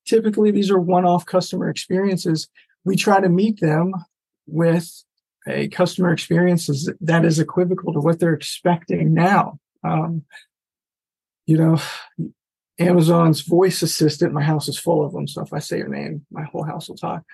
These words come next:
But, uh, Amazon's voice assistant set the bar for us, right? Everyone started being held to that standard of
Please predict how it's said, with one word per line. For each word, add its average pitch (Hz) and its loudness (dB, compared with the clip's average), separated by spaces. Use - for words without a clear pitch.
But, 156 -2
uh, 160 -2
Amazon's 202 2
voice 190 2
assistant 175 0
set 185 0
the 165 0
bar 170 0
for - -10
us, - -12
right? 185 -2
Everyone 190 2
started 170 0
being 180 2
held 165 2
to 156 0
that 160 -2
standard 165 2
of 156 -2